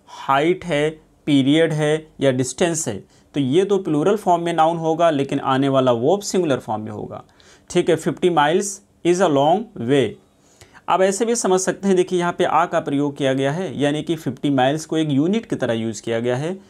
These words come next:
तो आने वाला वर्ब कैसा होगा, सिंगुलर होगा। तो जब भी ऐसा आता है फिफ्टी माइल्स, सिक्सटी माइल्स, फ़ाइव थाउजेंड, सिक्स थाउजेंड ऐसा करके जब भी आता है, आने वाला वर्ब हमेशा सिंगुलर फॉर्म में होगा।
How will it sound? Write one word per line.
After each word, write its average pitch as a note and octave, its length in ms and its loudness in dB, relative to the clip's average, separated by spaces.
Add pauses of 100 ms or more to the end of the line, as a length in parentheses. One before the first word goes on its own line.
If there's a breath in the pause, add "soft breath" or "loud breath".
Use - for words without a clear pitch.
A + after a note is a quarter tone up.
(160 loud breath)
तो C#3 60 -4
आने B2+ 240 2
वाला C#3 220 2
वर्ब C#3+ 240 0
कैसा C3+ 280 -2
होगा, A2+ 260 -2
सिंगुलर D3 440 -2
होगा। A2 320 -6 (380 soft breath)
तो D#3+ 60 0
जब E3+ 180 2
भी G#3 120 2
ऐसा F#3+ 280 2
आता F#3 140 0
है F#3 60 2
फिफ्टी E3+ 320 -2
माइल्स, D#3+ 360 2
सिक्सटी D3+ 320 -6
माइल्स, D3 340 0
फ़ाइव C#3 320 0
थाउजेंड, C#3 320 0
सिक्स C#3 300 -10
थाउजेंड C3+ 260 0
ऐसा C3 220 -4
करके B2 260 -4
जब A#2 180 -4
भी C3 120 -4
आता A#2+ 240 -4
है, E3 220 -6 (300 loud breath)
आने B2 200 0
वाला A#2+ 220 2
वर्ब A#2+ 280 0
हमेशा B2 340 -6
सिंगुलर C#3+ 400 0
फॉर्म B2+ 240 -2
में C3 80 0
होगा। C#3 340 -2